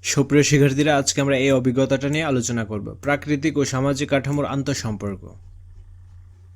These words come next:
খুশি আপা সব শুনে বললেন, "এ তো ভালো কথা। তাহলে তোমরা কারখানায় গিয়ে কি কি দেখতে চাও তা প্রশ্নের আকারে এর তালিকা তৈরি করে ফেলো।" চলো এখন আমরা এর অ্যান্সার স্ক্রিপ্টে চলে যাই।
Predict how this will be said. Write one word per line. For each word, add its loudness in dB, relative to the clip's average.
খুশি 2
আপা 2
সব 0
শুনে -2
বললেন, -2
"এ -4
তো -2
ভালো 0
কথা। -8
তাহলে 0
তোমরা 0
কারখানায় 0
গিয়ে 2
কি -4
কি -2
দেখতে 2
চাও 0
তা -2
প্রশ্নের -2
আকারে -2
এর 0
তালিকা -2
তৈরি 0
করে -4
ফেলো।" -12
চলো 0
এখন 0
আমরা -2
এর 0
অ্যান্সার -2
স্ক্রিপ্টে -4
চলে -6
যাই। -12